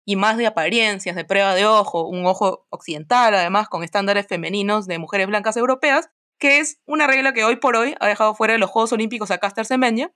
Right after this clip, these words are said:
que es uno de los grandes talentos del atletismo de su generación, y a muchas otras mujeres deportistas de origen africano.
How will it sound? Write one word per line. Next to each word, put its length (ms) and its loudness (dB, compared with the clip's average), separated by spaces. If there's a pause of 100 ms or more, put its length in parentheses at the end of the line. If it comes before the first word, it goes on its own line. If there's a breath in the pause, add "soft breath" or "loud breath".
que 80 -8
es 140 -8
uno 100 -4
de 80 0
los 100 0
grandes 280 -2
talentos 320 -2
del 80 0
atletismo 400 -6
de 60 -4
su 100 -12
generación, 580 -2 (160)
y 140 0
a 40 2
muchas 240 0
otras 220 0
mujeres 260 2
deportistas 600 -2
de 80 0
origen 280 -4
africano. 640 -4